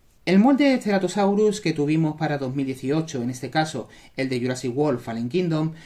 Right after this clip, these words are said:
posiblemente sea uno de los mejores moldes de Ceratosaurus que hemos tenido hasta la fecha. Sin embargo, tengo que decir que este nuevo molde de Ceratosaurus, la verdad es que está bastante bien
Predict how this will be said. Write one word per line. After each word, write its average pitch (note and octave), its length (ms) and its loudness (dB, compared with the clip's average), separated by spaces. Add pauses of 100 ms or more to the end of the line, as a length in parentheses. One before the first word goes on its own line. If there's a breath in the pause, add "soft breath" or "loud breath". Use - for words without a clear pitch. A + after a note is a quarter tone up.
(140 loud breath)
posiblemente A#3+ 580 2
sea G#3+ 220 -2
uno G#3+ 140 -2
de G3+ 80 0
los E3 100 0
mejores D3+ 400 0
moldes E3 480 -2
de C3+ 80 -4
Ceratosaurus D#3 720 -4
que D3 100 -6
hemos C3+ 180 -4
tenido D#3 500 -2
hasta D3 260 -4
la - 80 -2
fecha. - 440 -10 (360 loud breath)
Sin G#3+ 200 -2
embargo, A3+ 400 2
tengo G#3 200 0
que G3+ 60 2
decir G3 280 -2
que E3 80 -2
este D#3+ 240 -2
nuevo D#3 260 0
molde D#3+ 300 0
de A#2+ 80 -4
Ceratosaurus, C#3 800 -4 (320 loud breath)
la G3+ 100 4
verdad F#3+ 380 2
es B2+ 140 -8
que C3 100 -8
está D3 320 -2
bastante E3 560 -4
bien F3+ 300 0